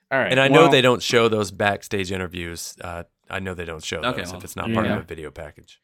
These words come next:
Speaker 2: So,
Speaker 1: All right.
Speaker 2: no.
Speaker 1: So, all right.
Speaker 3: Last
Speaker 1: We
Speaker 3: listener
Speaker 1: got a
Speaker 3: question.
Speaker 1: We had last listener question for the week. Thank you so much for sending these in, by the way.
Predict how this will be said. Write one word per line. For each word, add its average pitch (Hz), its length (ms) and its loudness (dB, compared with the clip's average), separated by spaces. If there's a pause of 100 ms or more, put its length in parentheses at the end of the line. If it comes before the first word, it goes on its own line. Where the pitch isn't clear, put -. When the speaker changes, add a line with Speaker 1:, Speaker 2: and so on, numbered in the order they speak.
Speaker 2:
So, - 140 -18
Speaker 1:
All 139 80 2
right. 123 120 2
Speaker 2:
no. 110 40 -4
Speaker 1:
So, 135 720 4 (540)
all 139 80 -4
right. 117 120 2
Speaker 3:
Last 117 240 2
Speaker 1:
We 131 100 4
Speaker 3:
listener 143 180 4
Speaker 1:
got 143 80 2
a - 40 -2
Speaker 3:
question. 98 640 -6
Speaker 1:
We 135 140 2
had 131 140 2
last 160 300 6
listener 151 320 4
question 135 340 2
for 120 100 -4
the 107 120 2
week. 131 340 0 (260)
Thank 135 160 2
you 131 60 -2
so 127 140 2
much 120 120 2
for - 80 -6
sending 107 340 -2
these 92 180 -4
in, 87 220 0
by 85 160 0
the 85 100 -4
way. 107 240 0